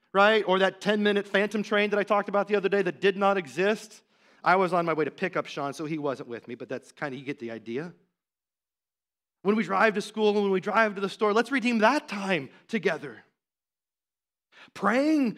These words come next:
with our children, praying with them at night when they lie down, praying with them in the morning when they rise. Because it is our responsibility to share God's word with them. And then number four, we don't just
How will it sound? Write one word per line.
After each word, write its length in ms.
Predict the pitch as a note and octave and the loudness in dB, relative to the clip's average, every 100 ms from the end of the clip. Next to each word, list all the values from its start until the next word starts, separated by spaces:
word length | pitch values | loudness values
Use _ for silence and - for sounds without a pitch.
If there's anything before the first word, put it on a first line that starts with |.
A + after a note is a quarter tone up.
| - | -2
with 140 | B3 | 2
our 80 | A3 | 2
children, 340 | - - G3 F3 | 2 2 2 2
praying 220 | B3 C#4+ | 0 2
with 120 | B3 | 2
them 100 | A#3+ | 2
at 120 | A3 | 2
night 380 | A3 A#3+ C#4+ A3+ | 6 6 6 2
when 120 | G#3+ | 2
they 100 | A3 | 4
lie 200 | G#3+ A3 | 4 4
down, 200 | A#3 A3 | 4 2
praying 180 | G#3 B3 | 2 0
with 120 | B3+ | 2
them 100 | A#3+ | 2
in 40 | A#3 | 2
the 60 | |
morning 400 | A3+ B3+ D4+ B3+ | 4 4 4 2
when 120 | G#3 | 0
they 120 | G#3 G3 | 0 0
rise. 880 | B3 C#4+ B3 E3 C#3 B2+ - - _ _ _ _ _ _ _ _ _ _ _ _ _ _ _ _ _ D3 | 0 2 2 -2 -6 -10 -16 -20 _ _ _ _ _ _ _ _ _ _ _ _ _ _ _ _ _ -4
Because 260 | G3+ F3 | -2 0
it 60 | F#3 | -2
is 100 | F3+ | 0
our 160 | F#3 | 0
responsibility 720 | F#3 F3 G3+ F3+ E3 F#3 F3 D3 | 0 0 -2 -2 -2 -2 -2 -4
to 80 | |
share 240 | D3 F3 D3+ | -8 -10 -8
God's 240 | C#3+ B2+ | -8 -8
word 220 | C#3 D#3+ | -10 -10
with 180 | A#2 A2+ | -10 -14
them. 160 | B2 A#2+ | -12 -10
And 100 | C3 | -8
then 120 | C3+ | -8
number 240 | C#3+ C3 | -6 -8
four, 420 | - - E3 C3+ B2 | -10 -6 -4 -4 -4
we 140 | D3 | -4
don't 180 | D3+ - | -6 -8
just 220 | C3 | -14